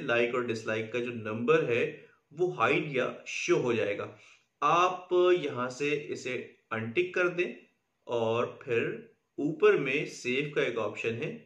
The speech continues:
इसे प्रेस करके इसको सेव कर दें। तो दोस्तों, उम्मीद है वीडियो पसंद आई होगी, कुछ नया सीखा होगा और कुछ मालूमात में इजाफा हुआ होगा और आपने जाना होगा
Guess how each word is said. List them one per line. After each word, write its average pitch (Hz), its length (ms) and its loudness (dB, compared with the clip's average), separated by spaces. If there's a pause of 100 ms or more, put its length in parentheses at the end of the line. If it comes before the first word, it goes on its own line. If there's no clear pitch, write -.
(420)
इसे 247 240 0
प्रेस 170 280 2
करके 175 380 0 (800)
इसको 151 800 -2
सेव - 440 2
कर 101 120 -2
दें। - 160 -10 (1400)
तो 240 60 6
दोस्तों, 311 280 6
उम्मीद 294 160 6
है 262 80 6
वीडियो 226 280 4
पसंद 226 240 8
आई 226 160 8
होगी, 220 260 12
कुछ 233 300 -4
नया 165 220 6
सीखा 202 320 2
होगा 196 280 2
और 240 380 6 (320)
कुछ - 400 0
मालूमात 123 600 2
में 180 200 -4
इजाफा 131 380 4
हुआ 113 260 2
होगा 120 180 2
और - 440 2
आपने 220 280 8
जाना 180 280 10
होगा 202 220 4